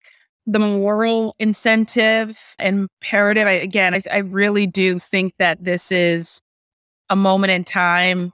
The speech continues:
of the next hundred years that will be deeply studied. And, and if we're lucky, we can come out of it ahead for the next hundred, because I think for everyone, it's just easy.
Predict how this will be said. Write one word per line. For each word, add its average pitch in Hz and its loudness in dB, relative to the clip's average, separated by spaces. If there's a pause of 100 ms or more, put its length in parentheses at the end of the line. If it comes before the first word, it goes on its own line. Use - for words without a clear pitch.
of 165 0
the 175 -4
next 180 -2
hundred 175 -4
years 175 2
that 160 0
will 165 -6
be 165 -6
deeply 170 -4
studied. 165 -2
And, 156 -2
and 165 0
if 160 -2
we're 170 0
lucky, 180 0
we 175 -4
can 156 -10
come 170 -4
out 156 2
of 156 -2
it 160 -4
ahead 175 -2
for 175 -10
the 170 -4
next 165 -4
hundred, 233 0 (100)
because 170 -2 (140)
I 202 0
think 220 -4
for 180 -4
everyone, 175 2
it's 151 -6
just - -10
easy. 165 -2